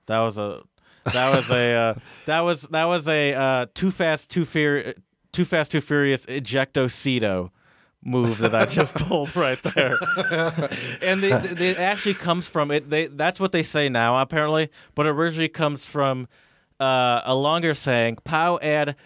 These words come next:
Speaker 1: skamgur ver me-, mir á pisa í skosin," which means peeing in your shoes will only keep, uh, you warm for a short while, which is
Speaker 2: Okay,
Speaker 1: obviously,
Speaker 2: that makes
Speaker 1: you know,
Speaker 2: sense.
Speaker 1: same thing.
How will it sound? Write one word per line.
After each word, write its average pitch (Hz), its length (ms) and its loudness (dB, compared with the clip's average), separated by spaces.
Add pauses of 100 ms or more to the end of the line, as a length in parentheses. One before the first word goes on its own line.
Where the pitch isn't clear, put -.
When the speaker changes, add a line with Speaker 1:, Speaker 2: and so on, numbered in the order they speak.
(200)
Speaker 1:
skamgur 151 1000 0 (320)
ver 135 400 2
me-, 139 240 0
mir 156 260 0
á 143 680 0
pisa 165 520 -2
í 147 140 -2
skosin," 127 800 -4 (260)
which 123 200 -6
means 131 280 -2
peeing 160 320 0
in 156 100 -2
your 143 120 -2
shoes 139 420 -4
will 127 180 0
only 123 240 0
keep, - 380 -4 (560)
uh, 120 460 4 (120)
you 143 200 -2
warm 120 520 2 (160)
for 120 200 -2
a 110 40 -4
short 117 480 -2
while, 90 600 -4 (580)
which 107 180 -6
is 139 80 0
Speaker 2:
Okay, 170 80 -2
Speaker 1:
obviously, 127 420 2
Speaker 2:
that 85 60 -2
makes 90 220 -4
Speaker 1:
you 110 60 -2
know, 92 80 -4
Speaker 2:
sense. 95 60 -10
Speaker 1:
same 87 160 -4
thing. 92 240 -8